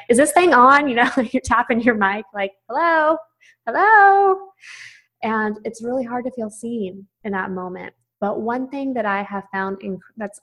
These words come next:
been incredibly helpful is to remind myself that just because there's no interaction doesn't mean that people aren't seeing it. And, like, we put so much weight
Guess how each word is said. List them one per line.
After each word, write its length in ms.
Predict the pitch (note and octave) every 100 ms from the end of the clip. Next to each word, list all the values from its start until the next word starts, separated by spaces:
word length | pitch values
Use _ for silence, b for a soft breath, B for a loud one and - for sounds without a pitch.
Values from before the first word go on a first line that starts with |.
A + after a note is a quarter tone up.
| _
been 120 | G3+
incredibly 440 | G3 F#3+ F#3+ F3+ F3
helpful 340 | - - G3
is 100 | F#3+
to 120 | -
remind 360 | G#3+ G3+ A#3+ D4
myself 500 | C4+ A3 - F#3 F#3
that 140 | - G#3
just 220 | A3 A3+
because 320 | A#3 A#3 G#3+
there's 240 | G3+ F#3+
no 180 | G3 F#3+
interaction 600 | F#3+ F3+ F#3 A3 G#3+ G3
doesn't 260 | F#3 F#3 F#3
mean 140 | F#3 F#3+
that 120 | -
people 320 | - F#3+ F#3+ -
aren't 240 | F#3+ -
seeing 480 | - - F#3 F#3 -
it. 600 | - - _ _ _ B B B B
And, 560 | - G3 F#3+ F#3 F#3 F#3 F#3 b b b _ _
like, 260 | A#3+ G#3 G3
we 380 | G3+ G#3+ A#3 A3+
put 220 | - G3+
so 220 | - G#3+
much 260 | G#3+ G3+ G3+
weight 580 | F#3+ F#3+ F#3 - -